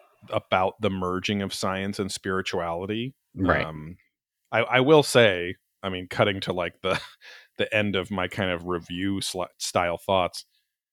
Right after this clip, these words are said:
Speaker 1: far more interesting and at least, at least attempting to be fact-based and showing his sources than William Henry, who basically had a very similar presentation as
Speaker 2: Right.
Speaker 1: this, but his was much more,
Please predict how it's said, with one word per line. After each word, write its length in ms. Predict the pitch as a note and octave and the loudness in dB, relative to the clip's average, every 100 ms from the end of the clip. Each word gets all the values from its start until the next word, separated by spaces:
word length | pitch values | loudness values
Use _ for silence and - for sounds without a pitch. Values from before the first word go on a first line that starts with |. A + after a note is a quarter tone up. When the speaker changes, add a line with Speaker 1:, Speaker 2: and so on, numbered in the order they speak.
| _ _ | _ _
Speaker 1:
far 320 | - C3 D#3+ | 2 6 8
more 200 | G#3 F#3+ | 8 8
interesting 680 | D#3 D#3 C3+ - G#2+ G2+ G2+ - | 6 6 4 4 2 4 2 2
and 160 | G#2+ G#2 | 2 2
at 120 | G2+ | 0
least, 640 | G#2+ A#2 D3 - - - _ _ _ _ - | -2 -2 0 -2 -6 -12 _ _ _ _ -2
at 160 | C#3+ D#3+ | 0 2
least 260 | F#3 F#3+ | 2 2
attempting 520 | C#3+ - E3+ E3 B2+ G#2+ | 2 2 2 4 2 2
to 80 | |
be 120 | A2 G#2 | 0 0
fact-based 680 | - G#2+ G#2 - G#2+ G2+ - | 2 2 2 0 0 0 0
and 140 | F#2+ | 0
showing 320 | - G#2 G#2 | 2 4 4
his 160 | G#2 - | 0 -2
sources 500 | - G#2 A2 C3 G#2+ | 0 0 2 0 2
than 260 | G#2+ G2 | 2 2
William 360 | F#2+ G2+ G2+ F#2+ | 0 0 0 -2
Henry, 500 | F2+ G2+ A2+ C3+ D#3+ C#3 | -2 0 2 2 2 2
who 100 | G#2+ | 0
basically 520 | G#2+ A#2+ - - C3+ | 4 4 4 2 4
had 180 | B2+ A2+ | 6 6
a 60 | |
very 240 | G2 G#2+ G#2+ | 6 4 2
similar 760 | - A#2 A2+ G#2 F#2 F2 F2 - _ _ _ _ _ _ _ _ _ | 0 2 2 2 2 0 -4 -8 _ _ _ _ _ _ _ _ _
presentation 880 | - A2 F#2+ - G2 A2 C3 C3+ - - _ - | 0 0 -2 -4 -2 2 4 2 0 -10 _ 2
as 180 | A#2 A#2 | 4 6
Speaker 2:
Right. 140 | G#2+ | 8
Speaker 1:
this, 320 | B2 G#3+ - - _ _ _ - | 6 4 -4 -12 _ _ _ 0
but 100 | A#2 | 2
his 300 | - C3 A#2+ | 4 4 8
was 180 | A#2 G#2 | 6 6
much 300 | G#2+ A2 - | 4 2 2
more, 580 | A2 G#2+ G#2 G2+ F#2+ F#2+ | 2 4 4 6 4 0